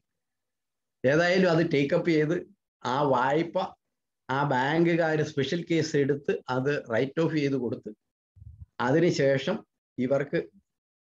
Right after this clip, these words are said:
ആ വസ്തു വിറ്റുകൊണ്ട് ആ കൊച്ചിനെ കെട്ടിക്കാൻ കഴിഞ്ഞു എന്നുള്ള ഒരു വളരെ ഇത് ഉണ്ടായി എന്ന് ഞാൻ ഇതോടൊപ്പം നിങ്ങളോട് ഞാൻ പറയും. ഓക്കെ,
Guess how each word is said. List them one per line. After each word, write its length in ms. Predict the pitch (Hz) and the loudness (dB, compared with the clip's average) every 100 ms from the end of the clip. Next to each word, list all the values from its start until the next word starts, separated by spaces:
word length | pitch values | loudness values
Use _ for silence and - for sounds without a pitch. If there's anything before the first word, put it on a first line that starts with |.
| _ _ _ _ - | _ _ _ _ -4
ആ 440 | 131 147 165 156 135 | -2 0 0 0 0
വസ്തു 320 | 123 - 170 | -2 -2 -2
വിറ്റുകൊണ്ട് 460 | 139 135 151 139 | -2 0 0 0
ആ 40 | 135 | 0
കൊച്ചിനെ 360 | 135 123 139 | -2 -4 -4
കെട്ടിക്കാൻ 440 | 135 120 143 143 139 | -2 -4 -2 0 2
കഴിഞ്ഞു 300 | 120 127 151 | 4 2 0
എന്നുള്ള 480 | 135 131 127 123 - 123 | 0 0 -2 -2 -4 -4
ഒരു 300 | 117 139 - | -2 -2 0
വളരെ 360 | 120 120 147 - _ _ _ _ _ _ _ _ | 2 2 0 -6 _ _ _ _ _ _ _ _
ഇത് 320 | 123 123 160 - 127 | -2 0 0 -4 -2
ഉണ്ടായി 380 | 123 156 185 | 0 2 2
എന്ന് 220 | 196 147 143 | 4 4 4
ഞാൻ 240 | 139 135 | 0 -4
ഇതോടൊപ്പം 440 | 143 131 123 117 120 | -2 0 0 -2 -6
നിങ്ങളോട് 340 | 113 110 113 | -4 -6 -6
ഞാൻ 140 | 104 - | -8 -12
പറയും. 600 | - - _ _ _ 110 | -18 -20 _ _ _ -10
ഓക്കെ, 200 | 110 - | -10 -14